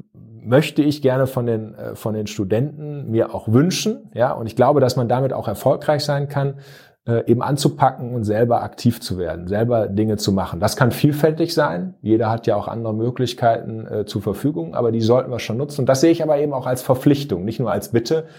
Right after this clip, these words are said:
macht das doch, sondern da gehe ich in die Diskussion auch rein und sage, das ist auch deine Pflicht, das zu tun, dass du in einer freiheitlichen Demokratie dich einbringst und nicht zurücklehnst und konsumierst,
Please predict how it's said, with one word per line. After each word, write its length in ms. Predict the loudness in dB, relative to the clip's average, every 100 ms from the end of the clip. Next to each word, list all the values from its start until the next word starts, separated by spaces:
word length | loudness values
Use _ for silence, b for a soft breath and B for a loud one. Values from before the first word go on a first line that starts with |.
| B B B
macht 280 | 0 0 -4
das 200 | -2 0
doch, 160 | 0
sondern 260 | 0 -2 0
da 360 | 2 4 4
gehe 140 | 2 0
ich 120 | 0
in 60 | -2
die 80 | 0
Diskussion 580 | -2 0 -2 0 0
auch 160 | -2 -2
rein 220 | -2 -2
und 100 | -2
sage, 220 | -2 -2 -4 B B
das 100 | 0
ist 120 | 2
auch 100 | 2
deine 240 | 2 0
Pflicht, 480 | 2 2 2 -2 -16 _ _
das 280 | 2 2 0
zu 140 | -4 -4
tun, 360 | 2 2 2
dass 160 | -2 -2
du 80 | 0
in 60 |
einer 100 | -2
freiheitlichen 680 | -2 2 2 2 0 -2 -2
Demokratie 640 | -2 -4 -2 -4 0 -2 2
dich 280 | 0 -2 -6
einbringst 680 | -2 -2 2 2 2 -4
und 60 | -6
nicht 220 | -8 -6
zurücklehnst 720 | 0 0 2 2 4 2 -4
und 100 | -8
konsumierst, 800 | 0 0 2 2 2 2 2 -4